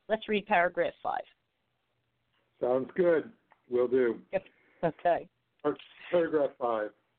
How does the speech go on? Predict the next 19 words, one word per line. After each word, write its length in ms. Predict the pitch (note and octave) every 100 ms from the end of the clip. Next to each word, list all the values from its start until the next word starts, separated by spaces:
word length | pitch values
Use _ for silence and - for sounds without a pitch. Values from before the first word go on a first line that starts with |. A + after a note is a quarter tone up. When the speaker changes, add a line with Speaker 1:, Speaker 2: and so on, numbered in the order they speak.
| _ _ _ _ -
Speaker 2:
It 180 | F#3+ F#3
would 180 | F#3 F3
not 360 | F#3 B3 -
be 160 | F#3 F#3 -
kinder 420 | F3 F#3+ F#3 B2+
to 180 | A#2 - - -
shift 160 | G3+ -
the 80 | D#3+
goal 300 | C#3 C3+ C3
more 260 | B2+ A#2+ A#2 -
slowly, 600 | E3 A3+ A#3+ C3 G#2 A2+ - _ _
for 80 | C#3+
the 100 | C#3+
contrast 800 | - F#3+ A3 A3+ G3+ F3+ F3+ D#3
would 160 | C#3
be 140 | C#3+ C3
obscured 880 | A#2 - - D3+ C#3+ A#2 G#2+ G#2 A#2+
and 120 | B2
the 100 | C#3